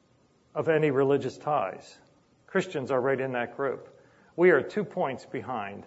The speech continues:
<laughs> We're at forty-eight. Most people, even Christians, I believe, have the wrong view of love.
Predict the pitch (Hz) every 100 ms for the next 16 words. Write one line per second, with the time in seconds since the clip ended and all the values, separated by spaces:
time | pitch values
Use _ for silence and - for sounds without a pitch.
0 | - - 175 - - - _ _ _ _
1 | - 147 147 160 143 127 123 92 90 -
2 | - _ _ _ _ _ _ _ _ _
3 | _ _ _ - 160 247 233 - 220 190
4 | 185 180 202 208 196 190 220 226 - 180
5 | 160 185 170 165 170 127 165 165 160 165
6 | 170 165 139 208 196 139 117 113 95 -